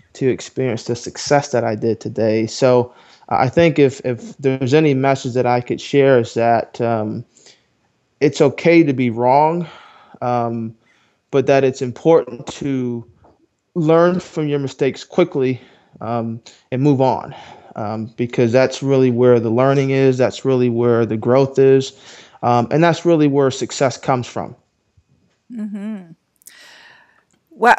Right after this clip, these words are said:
Speaker 2: because, because the success, let, let's, uh, explain that a little more. Success comes from the growth, right?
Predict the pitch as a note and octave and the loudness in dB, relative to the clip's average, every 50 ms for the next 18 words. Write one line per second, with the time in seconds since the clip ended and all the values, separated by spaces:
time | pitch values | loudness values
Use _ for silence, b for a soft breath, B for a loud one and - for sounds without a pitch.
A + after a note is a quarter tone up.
0 | - - C4 A#3 - C#4 C4+ A#3 G#3+ - - A3 B3+ G#3+ A3+ B3 A3+ A3+ - - | 0 -2 -4 -2 2 4 4 4 2 0 -6 -8 -6 0 2 2 2 2 0 -8
1 | _ - A#3 A3+ G#3 G3+ - - - - A3+ G3 - - C#4+ B3 B3 A#3+ - - | _ 0 4 6 6 6 4 2 -2 -4 -4 -4 -2 0 2 2 2 0 -2 -8
2 | _ _ _ _ _ - G3+ A3 G#3 - - - D3+ G#3+ G#3+ G3+ - - - - | _ _ _ _ _ -4 0 2 2 0 0 -4 -4 -4 -4 -4 -6 -10 -12 -14
3 | - - - F3+ F3+ E3 D#3+ D#3+ D3+ D3 C#3+ C#3 D3 - _ _ _ _ _ _ | -14 -6 -4 -2 0 0 0 0 0 -2 -2 -4 -6 -8 _ _ _ _ _ _
4 | _ _ _ _ _ _ _ _ - F3 - - - G#3 F#3+ F#3 F#3 F3+ E3+ E3+ | _ _ _ _ _ _ _ _ -12 -12 -12 -8 -6 -6 -4 -2 -2 -2 -2 -2
5 | D#3+ E3+ E3+ - - - - - - G#3 G3+ - - - C4 A#3+ A#3+ A3+ A#3 - | -2 -4 -4 -6 -6 -8 -8 -6 -6 -4 -4 -6 -4 0 2 4 4 4 2 0
6 | - - - - - A#3+ G3+ G3 G3 F#3 F#3 - - - A3 F#3+ F3 E3+ E3 D#3+ | -8 -12 -14 -10 -6 -4 -4 -4 -4 -6 -10 -12 -10 -8 -6 -6 -6 -6 -8 -6
7 | - E3 E3 D3+ A#2+ - - - - _ - - _ _ _ _ _ _ _ - | -2 -2 0 0 -2 -4 -8 -14 -20 _ -20 -20 _ _ _ _ _ _ _ -8
8 | D3+ C#3+ D3+ G3+ - | -6 -6 -6 -6 -8